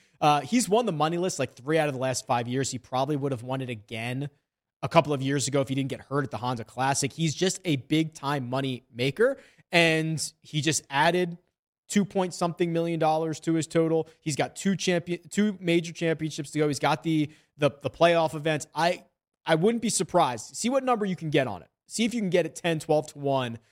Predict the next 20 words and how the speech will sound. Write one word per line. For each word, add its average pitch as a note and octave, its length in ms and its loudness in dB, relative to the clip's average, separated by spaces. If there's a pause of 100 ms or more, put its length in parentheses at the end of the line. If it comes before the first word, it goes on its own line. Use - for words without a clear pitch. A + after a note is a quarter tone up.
(200)
for D#3 100 2
Justin D3+ 320 2
Thomas C#3 560 0
to D3+ 100 0
win C#3 200 0
the B2+ 60 -2
money A#2 260 -4
list. - 280 -16 (1080)
Bryson A#3+ 460 2
DeChambeau, E3 680 2
on B2+ 120 -2
the A2+ 120 -8
other G2+ 160 -12
hand, G#2 240 -14
we've D3 140 -2
got D#3+ 140 2
Scottie B3 280 0
Scheffler E3+ 460 0
already F#3 400 0
basically D#3 840 -2